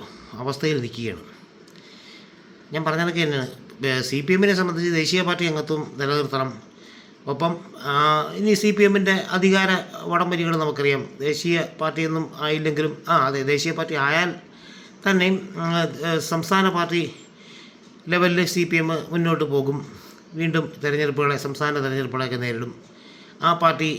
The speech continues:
ഏ, ജനങ്ങളുമായിട്ടുള്ള സമ്പർക്കം എന്താണെന്ന് നിങ്ങൾക്ക് തീരുമാനിക്കാം. നിങ്ങൾക്കെല്ലാം ചിന്തിക്കാം.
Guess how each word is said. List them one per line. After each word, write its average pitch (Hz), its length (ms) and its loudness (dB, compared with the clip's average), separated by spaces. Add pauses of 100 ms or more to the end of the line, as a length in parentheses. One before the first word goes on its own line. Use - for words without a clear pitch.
(160)
ഏ, 147 220 0
ജനങ്ങളുമായിട്ടുള്ള 151 640 2
സമ്പർക്കം 139 560 -2
എന്താണെന്ന് 135 520 -2
നിങ്ങൾക്ക് 143 460 -2
തീരുമാനിക്കാം. 117 600 -4 (1160)
നിങ്ങൾക്കെല്ലാം 185 600 4
ചിന്തിക്കാം. 120 400 -4